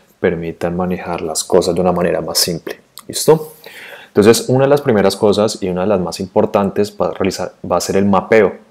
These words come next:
Y este mapeo, si se dan cuenta lo que sucede acá,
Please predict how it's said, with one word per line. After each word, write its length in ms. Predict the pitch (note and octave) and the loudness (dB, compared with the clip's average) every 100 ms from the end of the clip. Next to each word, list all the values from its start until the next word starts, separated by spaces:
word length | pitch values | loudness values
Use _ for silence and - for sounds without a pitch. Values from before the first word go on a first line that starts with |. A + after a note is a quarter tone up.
| _ _ _ _ _ _ _ _ _ - | _ _ _ _ _ _ _ _ _ 2
Y 140 | B2+ | 4
este 160 | B2+ C3 | 4 4
mapeo, 420 | C3 B2+ A#2 A#2 | 2 6 8 8
si 140 | A2+ | 4
se 80 | G#2+ | -4
dan 140 | F#2 | -4
cuenta 280 | F2 F2+ F2 | -4 -6 -4
lo 120 | F2 | -4
que 80 | F2+ | -4
sucede 320 | G2 F#2 F2+ F2 | -4 -4 -2 -2
acá, 460 | - G#2 G2 - | 2 4 4 -2